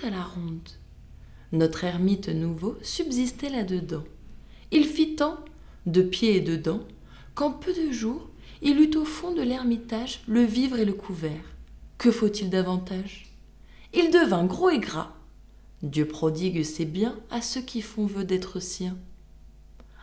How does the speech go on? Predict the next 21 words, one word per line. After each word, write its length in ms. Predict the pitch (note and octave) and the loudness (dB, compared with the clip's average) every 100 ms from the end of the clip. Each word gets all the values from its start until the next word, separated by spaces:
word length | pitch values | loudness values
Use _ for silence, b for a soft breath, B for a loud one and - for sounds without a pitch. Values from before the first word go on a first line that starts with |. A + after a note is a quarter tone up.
| - | 4
Un 140 | D#4 | 4
jour, 480 | C#4 C4 F4 - - - b b b | 4 2 0 -4 -8 -20 b b b
au 80 | E3+ | -2
dévot 320 | D#3 E3 F3+ | 2 2 2
personnage, 920 | F#3 D#3+ - D#3+ D#3 E3+ B3+ - - B B B | 2 0 -4 -4 -2 -4 -6 -10 -16 B B B
des 180 | A3+ C#4+ | 4 6
députés 540 | E4 F4 D#4+ - F4+ | 6 4 0 0 2
du 120 | B3 | 2
peuple 440 | G#3 - F4+ - G#3+ | 0 -6 -10 -2 -2
rat 320 | F#3 F#3 A#3+ B B B | 0 -4 -8 B B B
s'en 260 | - D#4+ D4+ | -2 0 0
vinrent 400 | C#4+ E4 F4+ A#3+ | -2 -4 -2 -2
demander 640 | F#3+ D#4 D4 B3 A3 D4+ | 0 -2 0 2 2 0
quelque 360 | - C4 A#3+ B3 | -4 -6 -4 2
aumône 340 | A#3+ B3+ C#4 | 2 2 0
légère. 760 | G#3+ F3+ F3 D3+ D#3 D3+ D#3+ - - - - B B B B | -2 0 -2 -4 -6 -8 -10 -16 -14 -14 -14 B B B B
Ils 240 | G3+ G3+ | 4 6
allaient 320 | G#3 A3+ G#3+ | 6 4 2
en 60 | G3 | -2
terre 320 | - B3 G#3+ | -2 -2 -2
étrangère 680 | F#3 - F#3+ F3 E3+ A3 | -4 -6 -6 -4 -4 -4